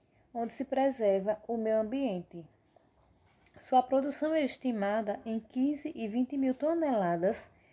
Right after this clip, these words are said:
de frutos por ano, a Bahia liderando em cinquenta por cento da produção. Eles são encontrados em pe-,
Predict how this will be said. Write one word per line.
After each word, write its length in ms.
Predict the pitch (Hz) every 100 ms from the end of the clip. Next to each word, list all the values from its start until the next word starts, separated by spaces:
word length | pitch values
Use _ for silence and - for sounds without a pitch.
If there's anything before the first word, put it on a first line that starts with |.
| _ _ _ _ _ -
de 140 | 262
frutos 760 | 269 - 233 240 254 269 262 - _ _ _
por 180 | 302 330
ano, 500 | 220 190 180 170 175 - - _
a 80 | 214
Bahia 720 | 196 220 233 247 262 302 339 - _ - - -
liderando 1120 | 233 240 247 285 294 269 214 196 196 190 247 - _ _ _ _ _ _ -
em 140 | 220 220
cinquenta 640 | - 247 - 285 320 349
por 200 | - 339
cento 720 | - - 220 202 196 220 254 - _ - -
da 180 | 208
produção. 800 | 208 220 208 294 - - 170 147 156 - _ _ _ _ _ _ _ _ _ _ _ - - _ _ _ -
Eles 240 | 240 262
são 460 | - 302 302 359 370
encontrados 640 | 262 247 269 262 220 202 208
em 120 | 214
pe-, 200 | 233